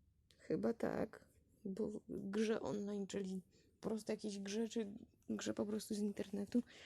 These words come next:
twoja postać gra w Minecraft? Chyba nie.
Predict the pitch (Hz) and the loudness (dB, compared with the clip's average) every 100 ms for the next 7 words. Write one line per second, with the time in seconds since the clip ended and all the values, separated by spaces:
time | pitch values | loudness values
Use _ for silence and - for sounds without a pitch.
0 | - - - 240 - 233 - 233 - - | -18 -8 2 2 4 2 4 4 4 2
1 | - - 214 208 214 214 214 220 - - | -4 2 2 4 6 6 8 6 6 0
2 | 208 - 214 - - - - - - - | -4 -8 -10 -16 -20 -20 -20 -20 -20 -20
3 | - - - - - - - - - - | -20 -20 -20 -20 -20 -20 -20 -20 -20 -20
4 | - - 262 233 262 269 240 | -20 0 6 8 12 12 12